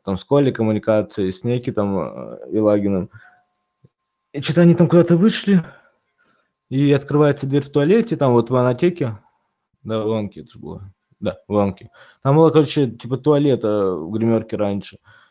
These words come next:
И оттуда, ну, короче, приоткрывается дверь,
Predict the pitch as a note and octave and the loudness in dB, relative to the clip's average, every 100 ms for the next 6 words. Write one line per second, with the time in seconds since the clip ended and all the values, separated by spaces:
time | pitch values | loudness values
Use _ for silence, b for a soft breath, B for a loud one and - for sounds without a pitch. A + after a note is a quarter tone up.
0 | b _ _ C3 C3 B2+ B2+ C3 B2 F#2 | b _ _ -2 2 2 4 2 2 -2
1 | - - F#2+ - C3+ C3 E3 E3+ C#3 G#2+ | -10 -20 -20 -12 -10 0 0 2 0 0
2 | A2 G#2+ b b b b b - B2 C#3+ | -6 -16 b b b b b -10 -4 -2
3 | C3 A#2 C#3+ C#3 D#3+ D#3+ D#3+ D#3+ C3+ A#2+ | -2 -4 -4 -4 0 2 2 0 -6 -4
4 | B2+ C#3 | -4 -4